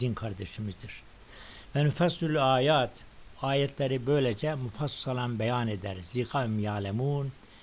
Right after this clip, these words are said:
bilen kavim, bilen insanlar için ayetlerimizi böylece beyan ederiz. Ve in nekethu eymanehum, yeminlerini bozar iseler, min ba'di ahdihim, Antlaşmadan sonra yeminlerini bozar iseler,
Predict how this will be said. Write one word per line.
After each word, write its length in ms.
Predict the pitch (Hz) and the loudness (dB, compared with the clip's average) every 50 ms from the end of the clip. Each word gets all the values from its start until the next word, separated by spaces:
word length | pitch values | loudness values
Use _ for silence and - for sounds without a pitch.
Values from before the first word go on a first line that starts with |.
| - - - - | -20 -14 -6 -4
bilen 400 | 110 101 117 127 135 135 135 120 - | 0 0 2 2 2 0 -2 -4 -6
kavim, 480 | - - 104 98 98 113 123 139 135 104 92 | -8 -6 -6 -2 0 0 0 0 -2 -4 -4
bilen 300 | 101 110 110 120 127 143 139 127 117 - - - - - - - - - - | -2 0 2 2 0 0 -2 -6 -8 -14 -20 -20 -20 -20 -20 -20 -20 -10 -4
insanlar 500 | 117 117 110 - - 120 107 104 104 104 | -2 -2 0 0 0 0 0 2 0 0
için 180 | 98 - - 139 | -2 -2 -4 -4
ayetlerimizi 920 | 107 104 107 101 95 - - 101 95 98 101 95 85 - 135 135 151 151 143 - - - - - - - - - - - - - - - | -4 -4 -4 -4 -6 -6 -6 -6 -4 -2 -4 -4 -2 0 0 2 2 0 -4 -6 -12 -20 -20 -20 -20 -20 -20 -20 -20 -18 -18 -18 -12 -4
böylece 540 | - 127 117 110 101 95 - - 131 135 135 - - - | -2 0 0 0 0 -2 -2 -2 -4 -4 -4 -8 -8 -6
beyan 220 | 110 110 113 107 | -4 -2 -2 -2
ederiz. 540 | 104 98 92 85 101 87 87 82 - - - - - - - - - - - - - - - - - - - - - - - - - - - - - - - - - - - - - - | -4 -6 -6 -8 -10 -12 -12 -10 -12 -12 -14 -16 -18 -20 -20 -20 -20 -20 -20 -20 -20 -20 -20 -20 -20 -20 -20 -20 -20 -20 -20 -20 -20 -20 -20 -20 -20 -20 -20 -20 -20 -20 -20 -12 -2 4
Ve 120 | 147 165 202 | 8 8 8
in 240 | 208 190 175 165 165 | 8 8 6 6 8
nekethu 460 | 190 190 185 - 165 147 - - 165 | 6 6 6 6 4 4 4 2 2
eymanehum, 680 | 151 139 139 139 151 165 165 156 147 120 113 113 123 | 2 4 2 4 4 4 4 4 4 4 2 2 4
yeminlerini 580 | 123 135 143 147 147 143 135 139 135 139 131 117 | 4 4 6 6 4 4 4 4 4 2 2 2
bozar 300 | 120 120 107 135 147 135 | 2 2 2 2 2 2
iseler, 440 | 120 104 - - 117 110 110 113 | 2 0 0 -2 -2 -2 0 0
min 220 | 123 135 139 127 123 | 0 0 0 0 0
ba'di 320 | 135 139 143 131 98 131 | 0 0 0 0 -2 -4
ahdihim, 540 | 120 135 127 98 - - - 101 101 95 95 - - - - - - - - - - - - | -2 -2 -2 -2 -4 -4 -4 -4 -4 -4 -6 -10 -14 -20 -20 -20 -20 -20 -20 -20 -12 -4 -4
Antlaşmadan 720 | 127 110 - 131 127 120 110 - - 127 117 127 135 131 | -4 -4 -2 0 0 0 0 0 -2 0 0 2 0 0
sonra 240 | 120 - - 120 113 | 0 0 -2 0 2
yeminlerini 580 | 110 117 120 123 123 120 117 113 113 110 110 101 | 2 2 2 2 2 0 0 0 0 0 0 0
bozar 280 | 101 104 95 127 127 | -2 -2 0 0 2
iseler, 460 | 120 110 - - - 113 117 143 151 | 2 0 -2 -2 -2 -2 -2 -2 -4